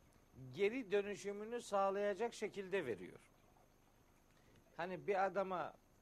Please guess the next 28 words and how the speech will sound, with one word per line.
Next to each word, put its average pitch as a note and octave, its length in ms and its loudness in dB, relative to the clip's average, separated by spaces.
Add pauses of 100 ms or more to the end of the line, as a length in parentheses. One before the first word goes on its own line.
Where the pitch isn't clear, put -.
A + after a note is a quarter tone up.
(600)
beş G#3 240 2
kuruş D#3+ 380 -2
veriyor, G3+ 400 2 (1040)
on G3+ 320 4
beş A#3+ 200 6
kuruşluk F#3+ 440 0
eziyet F#3+ 380 4
ediyor. F#2+ 280 -8 (2000)
Böylece G#3 440 8
sadakalarını F#3 680 2
iptal G3 380 4
ediyor. F2+ 320 -4 (1080)
Şimdi E3+ 220 -6
bir G3 160 8
ayet G3+ 240 8
okuyacağım G#3 500 2
da E3 220 6 (440)
bunu F3+ 200 -8
söyleyince G#3+ 560 2
bir G#3 80 4
ayet G3+ 300 4
de G3 60 4
aklıma D3+ 380 2
geldi. B2 240 -4
Önce F3+ 240 -6
onu G3 140 -4
okuyayım, G#3 320 -4
sonra F#3+ 360 2